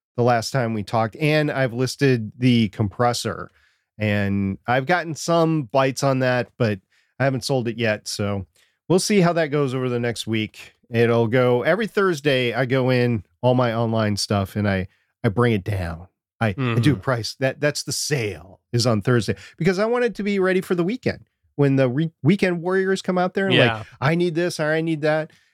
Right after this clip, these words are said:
Speaker 1: And, and granted, online, that's not necessarily the case anymore because in the past, you know, you had to be off of work, you know, you had to drive to whatever store it was and you had to
Speaker 2: <laughs>
Speaker 1: try out stuff and, and everything. Now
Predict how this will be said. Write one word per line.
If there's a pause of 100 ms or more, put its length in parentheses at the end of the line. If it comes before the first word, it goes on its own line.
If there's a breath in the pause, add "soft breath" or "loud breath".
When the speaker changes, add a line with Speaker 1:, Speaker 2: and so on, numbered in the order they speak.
(120 soft breath)
Speaker 1:
And,
and
granted,
online,
that's
not
necessarily
the
case
anymore
because
in
the
past,
you
know,
you
had
to
be
off
of
work,
you
know,
you
had
to
drive
to (420 soft breath)
whatever
store
it
was
and
you
had
to
Speaker 2:
<laughs>
Speaker 1:
try
out
stuff
and,
and
everything.
Now